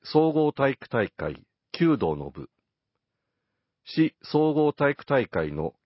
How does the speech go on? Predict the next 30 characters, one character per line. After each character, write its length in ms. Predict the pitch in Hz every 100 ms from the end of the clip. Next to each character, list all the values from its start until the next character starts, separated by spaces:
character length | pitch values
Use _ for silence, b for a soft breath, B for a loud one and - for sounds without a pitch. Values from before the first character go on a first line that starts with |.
| -
弓 260 | 175 170
道 220 | 110 101 85
の 140 | 80
部 180 | 104 107
へ 120 | 90
の 160 | 76 71
参 240 | - 123
加 140 | - 123
者 180 | 92
を 100 | 78
募 120 | 71 76
集 200 | - 76
し 120 | -
ま 100 | 76
す。 200 | - _ _ _ _ _ _ _ _ _ _ _ _ -
時、 400 | 120 - 127 - _ _ _ _ _ _ 110
六 240 | 117 170
月 240 | 170 -
十 240 | 123 156 147
九 160 | -
日 480 | 117 80 - - 82 -
土 140 | 107
曜 240 | 131 104
日、 200 | 69 71 _ _ _ -
午 140 | 135
前 220 | 156 117 85
九 180 | -
時 100 | 107
か 140 | - 73
ら。 160 | 65